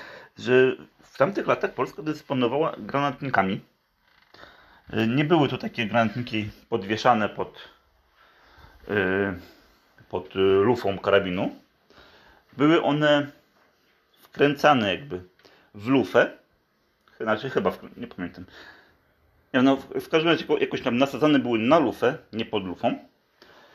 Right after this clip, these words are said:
I, y, wystrzał pocisku jakby, y,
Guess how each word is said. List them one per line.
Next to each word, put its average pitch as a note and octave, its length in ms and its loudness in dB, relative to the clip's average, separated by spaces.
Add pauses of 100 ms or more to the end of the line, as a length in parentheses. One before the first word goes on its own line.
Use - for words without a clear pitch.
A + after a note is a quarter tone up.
(300)
I, C3 280 -4 (600)
y, G#2+ 260 2
wystrzał D3 720 2 (220)
pocisku C3 680 -4 (280)
jakby, G2+ 340 -6
y, A#2 540 2